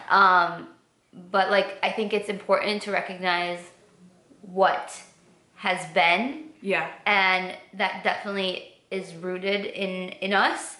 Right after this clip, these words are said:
Speaker 1: And I think it's just being aware of it and, you know, making the changes that you wanna make. And, like, even for me, I feel like I've been, been more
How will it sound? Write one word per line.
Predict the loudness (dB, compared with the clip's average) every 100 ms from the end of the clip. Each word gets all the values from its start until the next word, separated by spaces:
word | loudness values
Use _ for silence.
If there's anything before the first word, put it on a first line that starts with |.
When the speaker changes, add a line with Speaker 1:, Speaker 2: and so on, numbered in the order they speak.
| -20 -20 -6
Speaker 1:
And | -2 0
I | 0
think | -2 -4 -4 -6
it's | -8
just | -8 -10
being | -6 -4 -2
aware | -2 0 2
of | 2
it | 2 2 0 -2
and, | -2 -4 -6
you | -6
know, | -2 0
making | 0 -2 -6
the |
changes | -4 -6 -6 -2
that | 0 0
you | -2
wanna | -4 -2 0
make. | 2 2 0
And, | -2 -2 -4 -10 -2
like, | 0
even | 4 4 4
for | 2 2
me, | 2 2 0 -4 -4
I | -2
feel | 0
like | 2
I've | 2
been, | 2 -4 -8 -14 -8
been | -4 -2 -4
more | -4 2 2 4 0